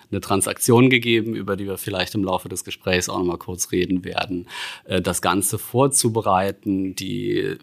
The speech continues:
fünfundsiebzig Millionen Due-Diligence-Prozesse, die man da läuft, hat natürlich enorm Zeit gekostet. Parallel hast du ein N D A unterschrieben, darfst mit keinem reden,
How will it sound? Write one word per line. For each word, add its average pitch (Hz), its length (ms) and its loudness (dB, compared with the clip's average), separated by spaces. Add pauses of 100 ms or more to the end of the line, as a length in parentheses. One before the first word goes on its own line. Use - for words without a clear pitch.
(120)
fünfundsiebzig 117 840 2
Millionen 104 440 0
Due-Diligence-Prozesse, 104 1200 0
die 98 100 -2
man 87 160 0
da 90 80 -8
läuft, - 340 -6
hat 185 120 -8
natürlich - 360 -2
enorm 98 400 0
Zeit 98 360 0
gekostet. 113 600 -4 (280)
Parallel 90 460 2
hast 104 200 -2
du 101 40 0
ein 95 80 2
N 104 160 -2
D 98 300 0
A 131 40 2
unterschrieben, 113 580 0
darfst 101 240 0
mit 104 120 -4
keinem 98 260 -2
reden, 110 440 2